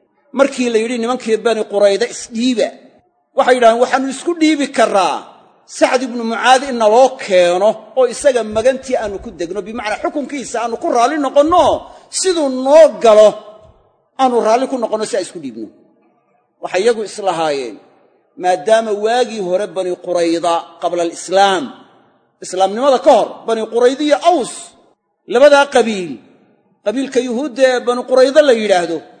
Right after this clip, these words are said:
iyo qabiilkan Carabta ahaa ee Aws la yidhaahdo, ee Sacd ibnu Mucaadna odayga u ahaa, maadaamay xulafo ahaan jireen,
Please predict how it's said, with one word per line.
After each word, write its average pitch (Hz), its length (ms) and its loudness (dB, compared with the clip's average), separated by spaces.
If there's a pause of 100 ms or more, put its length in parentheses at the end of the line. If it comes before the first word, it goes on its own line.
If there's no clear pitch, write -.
(600)
iyo 254 140 2
qabiilkan 294 500 2
Carabta 277 500 0
ahaa 185 440 2 (600)
ee 277 180 4
Aws 339 300 0
la 285 160 2
yidhaahdo, 226 480 2 (100)
ee 277 140 2
Sacd 302 340 -2
ibnu 294 180 -4
Mucaadna 277 440 0 (100)
odayga 302 320 6
u 359 160 0
ahaa, 175 360 0 (200)
maadaamay 254 480 2
xulafo 247 400 2
ahaan 240 300 2
jireen, 190 340 -4